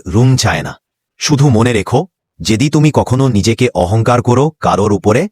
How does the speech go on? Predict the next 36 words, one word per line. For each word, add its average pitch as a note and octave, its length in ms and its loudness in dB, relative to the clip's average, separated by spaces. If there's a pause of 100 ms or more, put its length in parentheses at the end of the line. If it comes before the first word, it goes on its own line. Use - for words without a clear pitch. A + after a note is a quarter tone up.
(120)
সবকিছু - 540 -2
আবার A#2 220 0
শূন্যে A2 400 2
ফিরিয়ে F#2+ 300 0
আনব।" C#2+ 260 -6 (420)
বজ্রপাত C3+ 580 0
হলো, D#2+ 260 -6 (340)
ছায়াটা A#2+ 460 0
মিলিয়ে G#2+ 380 0
গেল। E2+ 200 -8 (520)
রাশেদ - 380 0
জোরে G2+ 300 2
জানালা G#2 320 0
বন্ধ F#2+ 320 0
করল। D#2 320 -2 (600)
তার G#2+ 200 0
বুক A2+ 180 0
দুরুদুরু A#2+ 440 2
করছে, - 340 -4 (460)
কিন্তু B2 260 0
তার A2 240 0
মনে B2 200 2
একটা B2+ 240 -2
শক্তি - 380 -4
শিক্ষা A#2+ 320 -2
রয়ে G2 180 0
গেল, D#2 200 -6 (460)
ধন A2 220 0
সম্পদ B2 440 0
নয়, G#2+ 280 0 (320)
মানবতা A#2+ 480 0
ও C#3 100 2
নম্রতাই A2+ 540 2
মানুষকে F#2 440 0
বড় E2+ 220 0
করে। - 200 -6